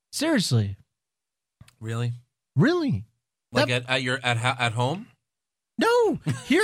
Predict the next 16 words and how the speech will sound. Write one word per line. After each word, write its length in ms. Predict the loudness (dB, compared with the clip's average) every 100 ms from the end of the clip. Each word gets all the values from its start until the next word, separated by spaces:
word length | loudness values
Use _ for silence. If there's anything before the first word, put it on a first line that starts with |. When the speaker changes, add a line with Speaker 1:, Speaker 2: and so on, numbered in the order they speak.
| 2
Speaker 1:
at 60 | 2
work. 420 | 2 4 2 -4 -8
Speaker 2:
<laughs> 160 | 0
Speaker 1:
You 120 | 2
didn't 220 | 2 0 -2
see 300 | 0 2 4
that 260 | 2 0
turd 360 | 0 2 4 4
on 140 | 4
the 100 | 2
seat? 540 | 2 2 2 0 -6 -12 _ _
Speaker 2:
No, 280 | -4 -4 -4
I 80 | -8
guess 200 | -12 -12
it's, 200 | -18 -20 -16
no. 360 | -12 -10 -12